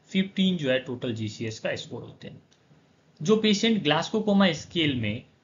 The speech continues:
जिसका scoring आठ या उससे कम आ रहा है वो कंसीडर किया जाता है severe head injury में,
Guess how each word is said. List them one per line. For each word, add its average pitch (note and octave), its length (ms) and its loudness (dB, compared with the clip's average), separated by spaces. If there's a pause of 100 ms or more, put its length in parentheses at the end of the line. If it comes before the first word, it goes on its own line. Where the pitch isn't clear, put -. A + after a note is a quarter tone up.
(600)
जिसका D#3 360 0
scoring B2+ 500 -4 (160)
आठ G#3 320 2
या G#3 120 0
उससे E3 300 -4
कम E3+ 300 0
आ G#2 140 4
रहा G2+ 100 0
है A2 180 -6 (240)
वो G3+ 100 0
कंसीडर D#3+ 560 0
किया D3 160 -2
जाता A#2+ 240 -4
है C3 60 -6
severe B2+ 800 -4
head G#2 160 -2
injury G2 340 -6
में, F#2+ 140 -12